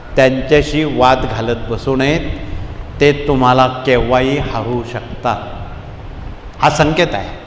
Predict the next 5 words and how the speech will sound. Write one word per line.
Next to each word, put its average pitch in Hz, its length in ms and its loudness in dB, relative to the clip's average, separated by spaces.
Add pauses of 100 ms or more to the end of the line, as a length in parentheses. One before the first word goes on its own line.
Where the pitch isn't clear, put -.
(420)
कपाळावरचा. 104 600 0 (1600)
म्हणून 190 240 8
या 185 140 8
साऱ्या 160 420 6
बाबी 113 480 2